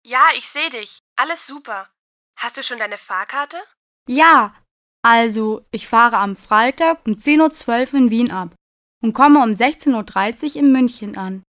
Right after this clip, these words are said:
Speaker 2: glaube ich.
Speaker 1: Wann genau?
Speaker 2: Warte, hier steht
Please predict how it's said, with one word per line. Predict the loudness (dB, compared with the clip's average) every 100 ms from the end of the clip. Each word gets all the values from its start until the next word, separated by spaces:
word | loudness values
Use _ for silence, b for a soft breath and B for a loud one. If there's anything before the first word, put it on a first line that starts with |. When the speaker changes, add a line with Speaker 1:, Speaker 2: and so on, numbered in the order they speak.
| _ _ _
Speaker 2:
glaube | -4 0 0 -2 -6
ich. | -10 -16 _ _ _ -8
Speaker 1:
Wann | -8 -8
genau? | -12 -8 -8 -8 -16 _ _ _ _ _ _
Speaker 2:
Warte, | 0 0 0 -10 -12 -14 _ _ _
hier | -2 0
steht | 0 -4 -4 -4